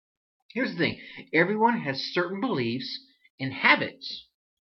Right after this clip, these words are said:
And usually those beliefs are fostering those habits. They're gonna dictate your behavior.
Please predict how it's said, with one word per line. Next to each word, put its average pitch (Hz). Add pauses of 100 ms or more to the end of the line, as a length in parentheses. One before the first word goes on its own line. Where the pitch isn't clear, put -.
(140)
And 123
usually 170
those 190
beliefs 160 (340)
are 117 (100)
fostering 156
those 107
habits. 104 (220)
They're 127
gonna 120
dictate 120
your 117
behavior. 127